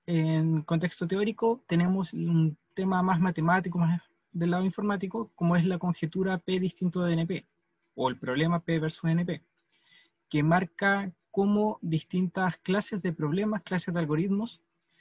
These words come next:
pueden no estar dentro de una misma, de un mismo conjunto, y por tanto marcan una diferencia en qué se necesita o cuánto tiempo de cómputo se necesita para resolverlos.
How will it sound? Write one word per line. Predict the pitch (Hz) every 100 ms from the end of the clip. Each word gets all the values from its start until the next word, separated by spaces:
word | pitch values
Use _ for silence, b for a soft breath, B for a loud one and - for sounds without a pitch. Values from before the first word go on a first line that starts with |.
| b b _
pueden | 190 208 208 185
no | 190 226
estar | - - 220
dentro | 202 220 208
de | 196
una | 196
misma, | 185 202 - 196 196 190 185 180 175 175 160 _
de | 233
un | 165
mismo | 185 190 196
conjunto, | 175 156 220 175 - - _ b b b
y | 165
por | 160 160
tanto | 196 202 208
marcan | 185 185 185 208 202
una | 196 170
diferencia | 165 165 180 185 202
en | 190 185 180 _ _ _ _ _ _ -
qué | 202
se | -
necesita | 196 165 151 196 196
o | 170
cuánto | - 180 175 165
tiempo | 185 185 185
de | 170 160
cómputo | - 190 190 214
se | -
necesita | 185 - 165 208 233
para | 220 202
resolverlos. | 185 - 180 - - _